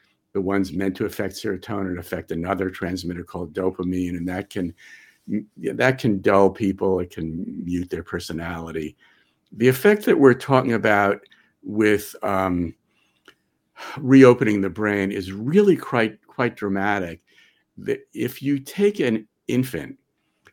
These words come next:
a young child, at a critical moment when we're developing our binocular vision, our ability to,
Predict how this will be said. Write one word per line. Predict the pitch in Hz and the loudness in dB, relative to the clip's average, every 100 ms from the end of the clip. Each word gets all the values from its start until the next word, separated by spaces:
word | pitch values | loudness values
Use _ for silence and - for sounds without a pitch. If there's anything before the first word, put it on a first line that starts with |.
| _ _ - | _ _ -10
a | 104 92 90 | -8 -6 -6
young | 95 107 110 | -4 0 0
child, | 110 120 101 92 85 78 - _ _ _ - | 0 0 0 0 -2 -8 -18 _ _ _ -8
at | 104 104 | -6 -6
a | 98 | -8
critical | - - 156 139 120 | -8 0 6 6 6
moment | 104 101 95 82 73 71 | 2 2 0 -4 -8 -8
when | 107 101 | -6 -2
we're | 98 90 | -2 -2
developing | 95 101 101 104 98 90 | -2 0 0 -2 -4 -4
our | 87 | -8
binocular | 67 101 98 98 95 90 - 82 82 | -8 -6 -2 -2 -4 -6 -6 -6 -4
vision, | 87 92 - 73 | -4 -6 -8 -10
our | 76 | -10
ability | 69 101 92 90 85 78 | -8 -6 -4 -4 -6 -8
to, | - 80 78 | -6 -4 -4